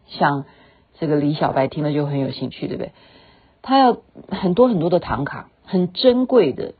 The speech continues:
啊，很多失传的这些佛像的唐卡呢，在他手中，他想要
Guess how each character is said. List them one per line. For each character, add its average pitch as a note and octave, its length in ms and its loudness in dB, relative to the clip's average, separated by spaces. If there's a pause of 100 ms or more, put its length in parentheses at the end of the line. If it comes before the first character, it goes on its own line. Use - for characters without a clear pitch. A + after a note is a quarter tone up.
(100)
啊， - 200 -6
很 E3+ 240 -6
多 G#3+ 140 4
失 A#3 340 -4
传 C#3+ 360 -4
的 D#3+ 180 -2
这 E3+ 260 -4
些 D3 380 -6 (520)
佛 C#3+ 240 -2
像 D3 200 -4
的 C3 60 -2
唐 A#2+ 240 -8
卡 C3 160 -8
呢， - 220 -12
在 D#3+ 120 0
他 D#3 160 0
手 - 200 -8
中， B2 160 -8
他 E3 140 -6
想 B2+ 180 -4
要 D#3 160 -2